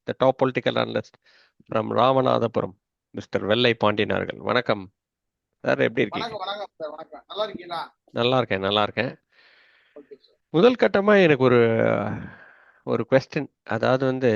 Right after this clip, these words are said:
Speaker 1: இது வந்து எல்லாருமே கேக்குற ஒரு கொஸ்டின். என்ன அப்படின்னு பாத்தீங்கன்னா,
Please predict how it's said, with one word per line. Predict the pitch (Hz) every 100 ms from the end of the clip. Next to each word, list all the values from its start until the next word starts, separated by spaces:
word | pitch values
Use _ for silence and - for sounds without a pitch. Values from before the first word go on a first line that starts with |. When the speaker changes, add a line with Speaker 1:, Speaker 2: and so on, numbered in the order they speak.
| 117
Speaker 1:
இது | 117 117
வந்து | 120 139 156 120 101
எல்லாருமே | 120 147 156 156 160 165 - _
கேக்குற | - 127 139 151 143
ஒரு | 117 113
கொஸ்டின். | 107 107 - - _ _ _ -
என்ன | 110 120
அப்படின்னு | 113 104 110 110
பாத்தீங்கன்னா, | 107 107 104 117